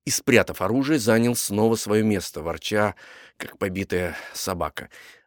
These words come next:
«А теперь, сэр», продолжал доктор, «когда я уже знаю, что на моём участке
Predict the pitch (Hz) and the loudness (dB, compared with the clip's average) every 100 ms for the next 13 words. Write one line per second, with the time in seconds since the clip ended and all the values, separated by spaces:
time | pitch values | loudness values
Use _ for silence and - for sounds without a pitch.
0 | _ 113 - 117 - 247 240 - - 82 | _ 2 2 -2 2 0 2 0 -2 -4
1 | - - 92 92 87 87 82 85 - 78 | -6 -8 -4 -4 -4 -6 -8 -10 -12 -16
2 | - _ _ _ 110 110 147 147 131 139 | -18 _ _ _ -2 4 6 6 4 4
3 | 147 123 92 - 107 101 101 107 107 107 | 4 6 4 0 0 0 2 2 2 2
4 | 107 - 113 113 95 - 98 | 0 -6 -2 0 0 -2 -4